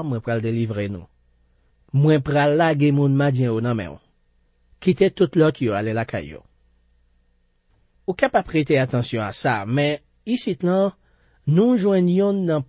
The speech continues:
pi bèl leson ki genyen nan Bib lan sou doktrin predestinasyon avèk libète lezam lan.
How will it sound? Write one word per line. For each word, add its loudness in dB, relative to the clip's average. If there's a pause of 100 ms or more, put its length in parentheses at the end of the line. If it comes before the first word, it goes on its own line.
pi 2
bèl 0 (160)
leson 0
ki -6
genyen 0
nan -2
Bib -4
lan -2 (320)
sou -2
doktrin 0
predestinasyon -4
avèk -8
libète -4
lezam -6
lan. -18